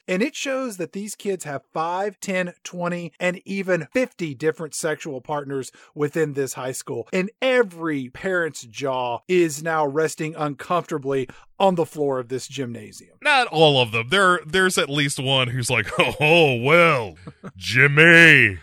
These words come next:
Speaker 1: That's my boy.
Speaker 2: <laughs> Yeah. But yeah, Lauren James says that there are twenty-one confirmed cases of syphilis,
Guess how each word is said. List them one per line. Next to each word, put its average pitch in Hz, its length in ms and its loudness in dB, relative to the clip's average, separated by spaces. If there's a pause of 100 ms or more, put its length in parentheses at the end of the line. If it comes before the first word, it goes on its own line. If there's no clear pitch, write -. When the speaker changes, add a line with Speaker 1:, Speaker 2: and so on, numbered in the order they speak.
Speaker 1:
That's 220 300 2
my 247 200 6
boy. 233 680 10
Speaker 2:
<laughs> 202 80 -8
Yeah. 170 60 6 (420)
But 220 240 6
yeah, 196 200 8
Lauren 180 320 2
James 180 280 -4
says 160 220 -2
that 160 160 -2
there 156 120 -2
are 131 60 -4
twenty-one 170 560 -4
confirmed 131 540 -6
cases 117 400 -8
of 104 120 -10
syphilis, 98 480 -8